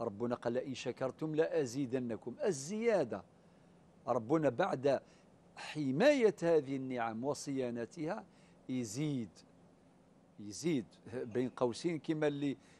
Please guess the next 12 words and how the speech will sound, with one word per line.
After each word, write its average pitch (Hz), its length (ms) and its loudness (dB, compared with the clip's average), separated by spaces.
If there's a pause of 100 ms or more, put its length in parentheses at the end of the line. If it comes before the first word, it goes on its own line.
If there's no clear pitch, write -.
(100)
يعطي 131 280 2
له 139 140 4
ربي 123 280 0
المال 160 340 0
ويحمد 156 400 -4
ربي 135 320 -2
على 135 160 -2
نعمة 139 360 -4
المال 180 300 -4
ويزكي، 165 600 0
يؤدي 131 360 -4
الحقوق 160 560 -2